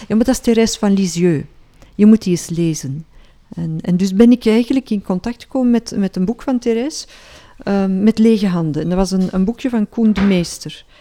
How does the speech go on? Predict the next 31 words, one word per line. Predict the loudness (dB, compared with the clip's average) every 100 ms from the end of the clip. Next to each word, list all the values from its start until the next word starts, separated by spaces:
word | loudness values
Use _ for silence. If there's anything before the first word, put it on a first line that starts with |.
| -20 -8
dat | -6 -4
nog | -2
altijd | -2 -6 -4
in | -2
herdruk | 0 0 -2 -8 -6
is, | -4
omdat | -4 -4 -8
het | -10
nog | -8
altijd, | -8 -8 -10 -8 -6
eh, | -6 -6 -8 -8
het | -10 -6
heel | -4 -2
goed | -4 -8 -8
doet. | -12 -14 -20 -20 -20 -20 -12
Eh, | -6 -4
en | 0
dat | -2 0
ging | 0 0
over | 0 -2
Therese | -6 -6 -6 -8
van | -12
Lisieux. | -10 -12 -12 -12 -16 -20 -20 -20 -10
En | -2 0 0 -4
daar | -6 -2 -2
staat | 0 0
bijvoorbeeld | 0 0 0 0 -2
een | -6 -4
tekstje | -6 -6 -2
in | 2 2
van, | 2 0